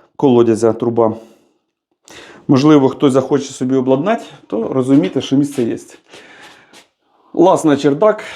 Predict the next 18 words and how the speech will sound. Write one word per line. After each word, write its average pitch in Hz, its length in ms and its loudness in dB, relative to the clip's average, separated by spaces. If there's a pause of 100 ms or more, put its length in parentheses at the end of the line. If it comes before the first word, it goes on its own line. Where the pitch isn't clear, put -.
(120)
я 147 160 0
туди 143 220 -2
полізти 143 420 -2
не 135 120 4
можу, 190 480 0
в 139 40 -6
мене 151 260 0
просто 147 360 -4
немає, 135 560 4
як 139 300 -4
туди 135 300 0 (640)
заскочити. 123 800 -4 (800)
І 247 140 2
з 247 80 -4
правої 185 460 2
сторони 185 440 -2
у 151 120 2
нас 156 480 -4